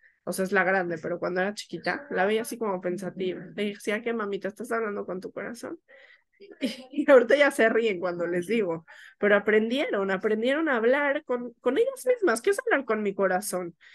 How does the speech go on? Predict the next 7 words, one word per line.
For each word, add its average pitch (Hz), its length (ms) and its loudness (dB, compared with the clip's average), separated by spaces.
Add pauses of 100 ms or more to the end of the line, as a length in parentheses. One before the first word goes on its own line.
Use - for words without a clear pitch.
(180)
Es 311 180 6
hablarme 240 480 6
y 247 40 -6
contestarme 302 640 0
al 226 100 2
mismo 277 300 -4
tiempo. 226 540 -2